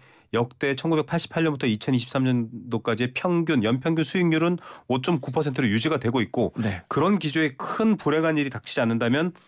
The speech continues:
Speaker 1: 고갈까지 되진 않겠지만 알 수 없는 일입니다. 위험한
Speaker 2: 네.
Speaker 1: 일이 있거나 예상치
Speaker 2: 네.
Speaker 1: 못한 일이 있으면 고갈될 수 있는데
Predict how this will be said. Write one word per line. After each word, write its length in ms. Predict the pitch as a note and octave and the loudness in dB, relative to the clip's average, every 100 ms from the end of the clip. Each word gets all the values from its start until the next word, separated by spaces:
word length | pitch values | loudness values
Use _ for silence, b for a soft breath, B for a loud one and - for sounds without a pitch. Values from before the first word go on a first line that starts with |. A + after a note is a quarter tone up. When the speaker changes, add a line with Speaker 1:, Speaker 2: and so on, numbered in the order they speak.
| b b _ | b b _
Speaker 1:
고갈까지 560 | - G2 D3+ F3+ F3+ F3 | -10 -2 -2 0 -2 0
되진 240 | A2+ C#3 | 0 0
않겠지만 600 | G2 C3 - A#2+ A#2 F2 - | 0 -2 0 2 2 -2 -4
알 120 | D3+ | -2
수 140 | - | 0
없는 180 | G3+ F3 | 0 2
일입니다. 380 | C3 B2 A2+ G#2 | 2 2 2 2
위험한 400 | A#2+ B2 F3 E3+ | 2 2 2 2
Speaker 2:
네. 60 | D3+ | 2
Speaker 1:
일이 120 | B2 | 0
있거나 360 | - G#2+ A#2 G#2 | 0 0 0 0
예상치 260 | A#2 E3 | -2 -2
Speaker 2:
네. 40 | C#3+ | -2
Speaker 1:
못한 200 | B2 B2 | 0 2
일이 80 | A2 | 0
있으면 180 | - G#2+ | -2 -2
고갈될 320 | G2+ A#2+ A#2+ | 0 0 0
수 120 | - | -2
있는데 260 | G2 F#2+ | -4 -2